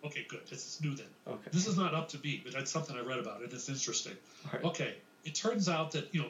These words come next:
Speaker 1: if we go back to classical times, people, you know, when they, when they weren't going by water,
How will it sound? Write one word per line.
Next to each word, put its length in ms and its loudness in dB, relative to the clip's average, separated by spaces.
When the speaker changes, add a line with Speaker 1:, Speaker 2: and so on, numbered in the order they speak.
Speaker 1:
if 80 0
we 80 6
go 120 8
back 220 6
to 120 0
classical 440 -2
times, 300 -4
people, 400 2
you 80 2
know, 40 2
when 120 4
they, 180 4
when 100 4
they 60 4
weren't 200 6
going 200 4
by 120 -2
water, 460 4